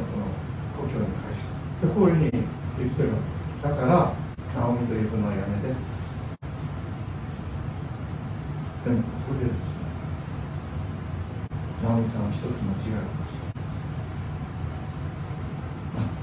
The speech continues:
くの素手ではないんですよ。全くの空っぽじゃなくて、モアブ人の女性で、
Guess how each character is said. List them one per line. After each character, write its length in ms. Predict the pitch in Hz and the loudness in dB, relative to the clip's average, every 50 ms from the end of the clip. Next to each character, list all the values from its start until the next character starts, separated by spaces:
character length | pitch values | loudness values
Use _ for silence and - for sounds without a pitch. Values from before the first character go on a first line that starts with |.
| - 135 - | -2 -2 0
く 100 | 151 139 | 0 0
の 80 | - - | 0 0
素 140 | - - - - | 0 0 0 0
手 80 | - - | 2 2
で 80 | 107 | 2
は 80 | 104 98 95 | 2 0 0
な 80 | - 104 | 0 0
い 80 | 101 98 | 0 0
ん 80 | - | 0
で 80 | - - | -2 -2
す 80 | - | -2
よ。 80 | - - - - - - - - - - - - - - - - - - - - | -4 -4 -4 -4 -6 -6 -6 -6 -4 -4 -4 -4 -4 -2 -2 -2 -2 0 2 2
全 80 | 127 | 2
く 160 | 127 - - 147 135 151 160 | 2 2 2 2 4 4 4
の 80 | 151 139 - - | 4 4 2 2
空 80 | 139 127 | 0 0
っ 80 | - - - | 0 0 0
ぽ 160 | - 139 143 | -2 0 0
じ 40 | 147 | 0
ゃ 40 | 135 | 2
な 160 | 127 127 127 | 0 0 0
く 80 | - - 160 | 0 2 4
て、 160 | 170 170 - - - - - - - - - - - - - - - - - - - - - - - - - 110 | 4 4 4 2 0 -2 -4 -6 -6 -6 -6 -6 -6 -6 -4 -4 -4 -4 -4 -4 -4 -4 -4 -4 -4 -4 0 2
モ 160 | 107 113 131 | 4 4 6
ア 60 | 139 - - | 4 4 4
ブ 80 | 131 127 | 0 0
人 160 | 127 117 110 110 | 2 2 2 2
の 80 | 110 139 | 2 2
女 160 | 131 120 117 117 117 | 2 2 0 0 0
性 160 | - 110 110 | 0 0 0
で、 400 | 110 107 104 - 127 127 113 | 0 0 0 0 0 0 0